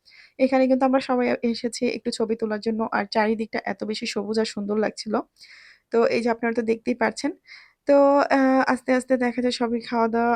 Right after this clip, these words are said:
আসলে শেষ করে নিব, কারণ খাওয়া দাওয়া করে নিলে তারপর আবার একটু সময় থাকা যায়, তারপর আবার দেখা যায় আস্তে আস্তে ভিড় চ-, ভিড় হয়ে যায়। তো তার জন্যে এখানে আপ-, প্রথমে একটু ছবি উঠিয়ে নিচ্ছিলাম, কারণ এই ছবিটা এখন যেহেতু বউ, আহ, সে, সে যে এখন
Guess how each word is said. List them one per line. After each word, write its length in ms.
আসলে 340
শেষ 260
করে 260
নিব, 200
কারণ 360
খাওয়া 260
দাওয়া 160
করে 280
নিলে 200
তারপর 300
আবার 180
একটু 220
সময় 280
থাকা 260
যায়, 160
তারপর 320
আবার 200
দেখা 220
যায় 120
আস্তে 200
আস্তে 240
ভিড় 240
চ-, 400
ভিড় 260
হয়ে 180
যায়। 200
তো 100
তার 200
জন্যে 260
এখানে 280
আপ-, 220
প্রথমে 300
একটু 160
ছবি 300
উঠিয়ে 280
নিচ্ছিলাম, 400
কারণ 200
এই 100
ছবিটা 360
এখন 220
যেহেতু 340
বউ, 200
আহ, 220
সে, 200
সে 180
যে 100
এখন 240